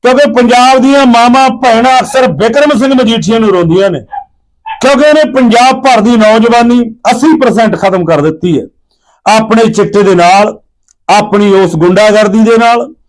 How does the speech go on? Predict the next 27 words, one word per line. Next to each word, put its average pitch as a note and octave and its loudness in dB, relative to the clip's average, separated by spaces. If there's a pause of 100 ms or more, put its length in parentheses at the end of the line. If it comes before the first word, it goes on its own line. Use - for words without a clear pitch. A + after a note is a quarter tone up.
(360)
ਕਿਉਂਕਿ B3+ 0
ਜਿਹੜੇ B3+ 2
ਅੱਜ A#3+ 0
ਡੀ G#3 0
ਆਈ B3 2
ਜੀ C4 0
ਭੁੱਲਰ A3+ 0
ਵਰਗੇ A#3 0
ਲੋਕ A3 0
ਫੜੇ C4+ 0
ਜਾ G#3+ 2
ਰਹੇ F3+ -2
ਨੇ, C3 -8 (560)
ਇਹ C4+ -2
ਇਹਨਾਂ C#4+ 2
ਦੇ D4+ 2
ਹੀ C#4+ 0
ਚਲਾਏ A#3+ 2
ਹੋਏ G#3 2
ਅਫਸਰ D#3 -2
ਸੀ, D#3+ -4 (640)
ਕਿਉਂਕਿ A#3+ 0
ਇਹਨਾਂ C#4 2
ਦੀ C#4+ 2
ਸਰਕਾਰ G#3+ 0
ਦੇ A#3 2
ਅੰਦਰ F#3+ 0